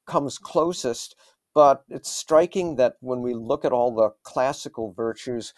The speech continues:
we don't ever see being trustworthy as one of them or being the right level of trustful as being one of them. But I've become convinced that trust is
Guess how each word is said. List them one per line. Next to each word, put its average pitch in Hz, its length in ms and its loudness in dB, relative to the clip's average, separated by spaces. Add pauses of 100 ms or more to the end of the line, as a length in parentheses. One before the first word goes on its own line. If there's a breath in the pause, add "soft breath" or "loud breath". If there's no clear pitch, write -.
(440 soft breath)
we 170 100 2
don't 196 240 2
ever 180 240 0
see 165 380 -4 (120)
being 139 240 -4
trustworthy 113 840 -4
as 98 200 -10
one 104 180 -4
of 101 120 -6
them 123 220 -4
or 127 120 -6
being 135 540 -6 (100)
the 110 60 -12
right 120 280 0
level 123 320 0
of 98 160 -2 (220)
trustful - 680 -4 (320)
as 110 180 -4
being 117 320 -6
one 104 220 -2
of 98 80 -12
them. 123 180 -2 (340 soft breath)
But 160 140 6
I've 196 180 -2
become 175 380 -8
convinced 120 960 -10 (480)
that 117 380 2 (120)
trust 175 460 0
is 123 220 -4